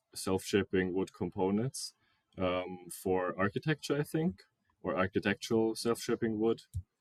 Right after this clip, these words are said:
components. So, um, we employ the same principle that we did, uh, in the pavilion as well. So the self-shaping with the hygroscopic motion.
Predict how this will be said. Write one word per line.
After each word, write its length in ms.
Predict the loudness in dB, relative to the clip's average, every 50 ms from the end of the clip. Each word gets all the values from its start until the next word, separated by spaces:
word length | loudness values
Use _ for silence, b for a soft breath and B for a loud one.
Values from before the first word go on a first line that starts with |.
| _ _ _ _ _ _ -6
components. 760 | -4 -4 -2 0 0 0 2 2 0 0 -2 -2 -6 -10 -12 _ _ _ _ _ _ _ _ _ _
So, 540 | -4 2 4 4 6 6 4 2 2 0 -2 -2
um, 440 | -2 -2 -2 -2 -4 -6 -10 -12 -4 _
we 340 | 2 2 4 2 2 0 0
employ 320 | 0 0 0 0 2 2 2
the 120 | 0 -2
same 220 | 0 2 2 2
principle 600 | 2 2 0 0 0 0 -2 -2 0 2 2 2 2
that 160 | 0 0 -2
we 80 | -2 -2
did, 300 | -2 -2 -2 -2 -4 -6 -14 -12
uh, 320 | -10 -8 -8 -8 -8 -10 -6 -2
in 120 | 0 0
the 240 | 2 2 0 -2 -2 0
pavilion 460 | 0 4 6 6 6 8 6 4 4
as 160 | 4 2 2
well. 240 | 4 4 4 4 4
So 220 | 2 0 0 -2 0
the 160 | 0 -2 -2
self-shaping 680 | 0 0 -2 -2 -2 0 0 0 2 2 2 0 0
with 160 | 0 -4 -6 -8
the 100 | -8 -4
hygroscopic 640 | -4 -4 -2 -4 -6 -6 -6 -6 -6 -6 -6 -4
motion. 500 | -2 0 0 0 -2 -2 -2 -2 -2 -4